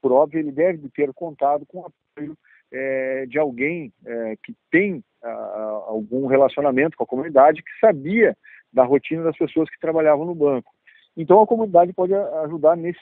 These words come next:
sentido. Pode, sim, eh, solicitar, eh, pode, eh, passar informações via zero oitocentos, zero, eh, oitocentos, quinhentos e dez, vinte e oito vinte e oito.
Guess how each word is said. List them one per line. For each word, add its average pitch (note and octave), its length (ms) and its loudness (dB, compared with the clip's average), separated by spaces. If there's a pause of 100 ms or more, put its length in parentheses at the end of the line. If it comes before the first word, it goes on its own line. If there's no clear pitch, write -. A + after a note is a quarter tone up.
sentido. F3 500 0 (380)
Pode, C3 420 0
sim, D3+ 280 -12
eh, B2 360 -4
solicitar, B2+ 720 0 (360)
eh, A2 140 -4
pode, B2+ 380 0
eh, A2 300 -4 (400)
passar D3 340 0
informações D3 720 -4
via C3 320 -2
zero A#2+ 240 4
oitocentos, D#3 720 -2 (640)
zero, C3+ 540 2
eh, B2 80 -2
oitocentos, C3 600 -2 (300)
quinhentos C#3 400 -6
e B2+ 40 -10
dez, B2+ 340 4 (440)
vinte C3 200 -6
e C3 60 2
oito B2+ 220 6
vinte C#3+ 180 -8
e C#3+ 80 0
oito. G3 520 4